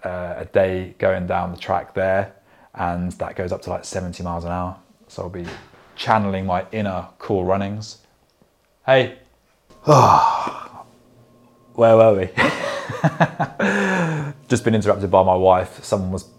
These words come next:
uh, arrived to collect some furniture. So just not exciting at all. But, uh, <laughs> you know, I'll, I'll give you some of the personal updates later as well. Um, so look, this All In series, have I even said it's called All In yet, Cole?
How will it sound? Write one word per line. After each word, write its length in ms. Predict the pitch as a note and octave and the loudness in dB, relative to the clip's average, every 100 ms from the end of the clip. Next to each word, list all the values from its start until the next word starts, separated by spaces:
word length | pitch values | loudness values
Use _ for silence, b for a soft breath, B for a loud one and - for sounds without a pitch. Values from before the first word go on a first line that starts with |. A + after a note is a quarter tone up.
| _ _ _ _ - | _ _ _ _ -10
uh, 240 | G2+ F#2+ F2+ | -4 -4 -2
arrived 360 | G2 F#2 F2 | 0 0 0
to 80 | - | -6
collect 280 | - G2 - | -8 -8 -8
some 160 | - E2+ | -14 -8
furniture. 600 | G2 F#2 F2+ - F2 D#2+ _ _ | -4 -4 -6 -10 -12 -12 _ _
So 340 | - F#2 E2 E2 - _ _ _ | -8 -6 -6 -10 -18 _ _ _
just 200 | B2 A2 | -6 -2
not 180 | G#2+ F2+ | 0 0
exciting 480 | F#2 G#2 F#2 E2+ F2 | 0 -4 -4 -6 -12
at 140 | - | -10
all. 180 | F2+ D#2+ B B B B - | -12 -12 B B B B 0
But, 380 | G#2 F#2+ F#2+ - | 2 2 2 0
uh, 460 | - - - D3+ - | -2 -6 -4 -2 2
<laughs> 0 | |
you 160 | E3 - | 2 4
know, 120 | C3 | 4
I'll, 300 | G#2 C3 - B B | 4 0 -2 B B
I'll 100 | C3+ | 4
give 120 | F#3+ | 4
you 60 | G3 | 4
some 120 | E3 | 2
of 60 | D3 | 2
the 60 | |
personal 440 | B2 A2+ G#2 G2+ F2+ | 4 2 2 -2 -2
updates 280 | F#2+ F#2+ | -2 -4
later 220 | G2+ F#2 F2 | -4 -4 -4
as 80 | |
well. 220 | F2+ E2+ - B B B B B | -8 -10 -14 B B B B B
Um, 420 | A#2 A#2+ A#2+ A#2+ B B B _ - | 6 6 4 -2 B B B _ -2
so 180 | - C3 | 6 8
look, 300 | B2+ A#2 A#2 | 6 4 4
this 200 | C#3 C#3 | 2 4
All 240 | C#3+ C#3 C3 | 6 8 8
In 160 | A#2+ | 4
series, 560 | A#2 B2 A#2+ B2 C3 - | 0 0 2 2 -2 -4
have 140 | C3 | 2
I 120 | C3+ | 4
even 160 | C#3+ C#3+ | 4 0
said 220 | C#3+ B2+ | -2 -4
it's 100 | A2+ | -6
called 240 | - B2 G#2+ | -4 -4 -2
All 140 | F2 | -4
In 120 | E2+ | -6
yet, 160 | E2 - | -10 -12
Cole? 300 | E2+ - | -12 -14